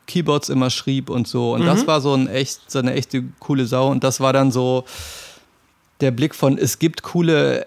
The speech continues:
Speaker 1: Erwachsene. Das war mir bis dahin nicht klar. Bis dahin
Speaker 2: Wie alt, da, da warst du
Speaker 1: Da war ich
Speaker 2: vierzehn?
Speaker 1: dann so, ja, vielleicht, vielleicht zwölf, dreizehn, glaub ich, so.
Speaker 2: Okay.
Speaker 1: Und dann wurde ich ziemlich schnell ganz gut.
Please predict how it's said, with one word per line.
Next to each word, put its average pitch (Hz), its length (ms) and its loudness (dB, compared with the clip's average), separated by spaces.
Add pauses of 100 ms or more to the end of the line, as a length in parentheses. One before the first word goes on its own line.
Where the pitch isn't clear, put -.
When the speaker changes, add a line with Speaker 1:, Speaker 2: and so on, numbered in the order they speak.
Speaker 1:
Erwachsene. 120 580 2
Das - 320 -6
war 127 140 0
mir 127 100 2
bis 113 160 -8
dahin 120 240 -2
nicht 117 160 -4
klar. 110 380 -2 (320)
Bis - 160 -14
dahin 123 240 -2
Speaker 2:
Wie 143 80 0
alt, 143 260 0
da, 170 160 -2
da 170 240 2
warst 190 220 2
du 190 60 2
Speaker 1:
Da 127 120 6
war 147 220 8
ich 165 80 4
Speaker 2:
vierzehn? - 80 -2
Speaker 1:
dann 156 160 4
so, 160 280 4
ja, 139 400 6
vielleicht, 127 560 -2
vielleicht - 440 -6
zwölf, 139 260 -2
dreizehn, 127 480 -2
glaub 110 260 -4
ich, 123 180 -8
so. 156 380 -2 (120)
Speaker 2:
Okay. 147 340 0
Speaker 1:
Und 131 140 -2
dann 131 160 2
wurde 143 180 2
ich 135 60 -6
ziemlich 151 320 -4
schnell 131 300 0
ganz 123 260 -2
gut. 135 400 -6